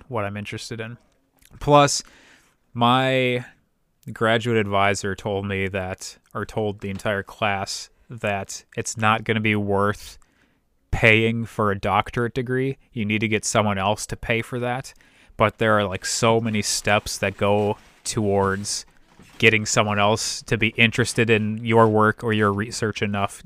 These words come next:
to pay for it. And I think in, like, a, a Christian academic community, that's even harder than in any, like, it seems like it would be even harder 'cause it's so much narrower than any other field that I can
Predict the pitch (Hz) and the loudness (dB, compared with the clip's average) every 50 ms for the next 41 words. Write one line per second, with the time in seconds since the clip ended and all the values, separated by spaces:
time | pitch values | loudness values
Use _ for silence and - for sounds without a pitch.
0 | 131 - - - 113 107 101 101 98 101 - - _ _ - 120 113 107 - - | -12 -10 -4 -2 -2 0 0 -2 -4 -4 -6 -10 _ _ 2 4 4 4 2 -2
1 | 113 113 110 123 - - - _ _ _ _ _ _ _ _ _ _ - - 110 | -8 -10 -10 -12 -14 -20 -20 _ _ _ _ _ _ _ _ _ _ -12 -10 -4
2 | 104 101 98 - 117 104 101 98 - - - - 127 117 113 110 107 104 104 101 | -2 -2 -2 0 0 0 0 -2 -4 -10 -8 -6 -4 -4 -2 -4 -2 -2 -2 -2
3 | 98 - 107 98 95 95 95 95 - _ _ _ _ _ _ _ _ _ _ _ | -2 -2 -4 -6 -4 -6 -6 -8 -10 _ _ _ _ _ _ _ _ _ _ _
4 | _ _ - 117 - - - - 131 120 - - - 117 110 107 104 107 - 113 | _ _ -6 -6 -6 -2 0 2 2 2 2 0 -2 0 2 4 2 2 2 0
5 | 104 104 104 101 101 - - - 113 104 104 104 104 101 98 98 98 98 - - | 0 0 -2 -2 -4 -6 -8 -10 -8 -6 -4 -4 -4 -4 -4 -4 -6 -8 -8 -10
6 | _ _ _ _ - 113 110 - - - - - - 147 120 104 110 101 98 - | _ _ _ _ -8 -6 -6 -6 -6 -8 -10 -8 -4 -4 -2 -2 -2 -6 -2 2
7 | 117 107 101 98 98 98 98 98 98 98 98 95 98 113 117 104 98 98 98 98 | 4 4 4 2 0 -2 -4 -4 -4 -6 -6 -6 -8 -8 -10 -10 -8 -8 -8 -8
8 | 98 98 - - - - - _ - - 104 98 92 - - - _ _ 117 - | -8 -10 -12 -16 -20 -20 -20 _ -14 -12 -12 -12 -12 -16 -20 -20 _ _ -4 -4
9 | - - - 139 123 120 110 - 104 98 - 113 110 110 104 110 113 110 113 123 | -4 -2 0 0 0 0 0 -2 -4 -6 -6 -6 -6 -6 -6 -6 -6 -8 -8 -8
10 | 127 113 107 107 101 - 107 104 101 104 101 - - 117 107 101 98 - - - | -8 -6 -6 -6 -6 -6 -6 -4 -4 -6 -8 -6 -6 -6 -6 -4 -6 -6 -6 -2
11 | - 113 107 104 101 101 98 - - - - 113 110 104 104 101 98 101 98 92 | -2 0 0 0 -2 -4 -6 -6 -8 -10 -10 -8 -4 -2 -2 0 0 -2 -4 -4
12 | 95 101 101 104 107 - _ _ - 113 101 98 98 107 107 104 101 101 101 101 | -8 -10 -10 -12 -14 -14 _ _ -12 -10 -8 -8 -8 -8 -8 -8 -6 -6 -6 -6
13 | 101 98 95 - - 117 107 104 98 107 120 110 113 113 110 - - 117 113 120 | -8 -10 -12 -10 -8 -6 -6 -6 -6 -8 -8 -8 -8 -8 -8 -8 -10 -12 -10 -10
14 | 123 | -14